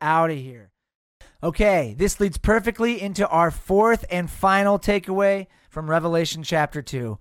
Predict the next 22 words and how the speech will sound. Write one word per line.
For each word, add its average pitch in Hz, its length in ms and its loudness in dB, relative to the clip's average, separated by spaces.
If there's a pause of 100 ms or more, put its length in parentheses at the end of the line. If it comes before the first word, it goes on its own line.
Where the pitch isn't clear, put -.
(140)
Why 143 340 0
does 180 160 -2
Jesus 165 460 -6
hate 147 380 -6 (560)
when 131 140 -4
his 175 160 -2
followers 202 720 0 (160)
use 151 220 -6
grace 156 300 -6
as 156 140 -6
a 151 60 -6
license 151 440 -4
to 147 100 -10
sin? 170 460 -8 (380)
Because 120 340 -12
Jesus 151 480 -4
wants 143 340 -6
his 139 220 -8
people 135 440 -6
to 127 240 -12
be 113 200 -12
set - 680 -10